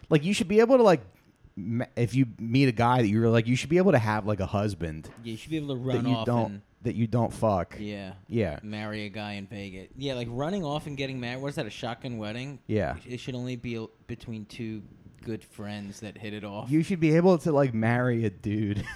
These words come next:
Speaker 1: <laughs> it's like your friend.
Speaker 2: Yeah. <laughs>
Speaker 1: I was like, "Man, this guy's so cool." We start talking about, like, he said he was,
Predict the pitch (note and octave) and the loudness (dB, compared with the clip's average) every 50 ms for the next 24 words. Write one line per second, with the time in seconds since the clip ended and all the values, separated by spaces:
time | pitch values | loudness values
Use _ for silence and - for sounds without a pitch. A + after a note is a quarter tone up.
0 | - - - D3 - - F#3+ D3+ - - G3+ F3 - - - - - F#3+ G#3 - | -12 -12 -14 -10 -6 -2 0 0 2 2 2 0 0 -2 -8 -8 -6 -6 -6 -4
1 | - - - - - D3+ - C#3 - C3+ C3 A#2 - - - A#2 A#2 A#2 G2 F#2+ | -6 -10 -8 -8 -8 -8 -8 -6 -4 -2 -2 -2 -4 -4 -4 -2 -2 -2 -2 -2
2 | G2 - - - - - - D#3 D#3 E3 C#3+ - - - - F#3 C3 A#2+ C#3 C#3+ | -4 -8 -10 -8 -6 -6 -6 -4 -6 -8 -8 -8 -10 -8 -6 -2 0 4 4 4
3 | C3+ A#2+ C#3 C3+ A#2+ D3 E3 D#3 C#3 C3+ B2 - C#3+ C#3 A#2+ - - - D3 C#3 | 4 2 0 -2 -2 -2 0 0 0 0 -2 -2 0 -2 -2 -2 -2 0 0 0
4 | C3 - - D3 C#3 B2+ B2 A#2 - - B2+ B2 - C3+ A#2+ A#2+ A2+ A#2 A#2 G#2 | 0 0 2 4 4 4 4 4 4 2 2 2 4 4 4 4 4 2 2 2
5 | A2 G#2+ G#2+ F#2 G#2 G2+ G2 F#2+ - - - A#2 A#2 - - B2 A2 G#2+ A2 A#2+ | 4 4 4 4 2 0 0 -2 -4 -4 -4 -4 -4 -2 -2 -2 -2 0 0 2
6 | A#2 A2+ G2+ F#2+ | 2 0 0 -2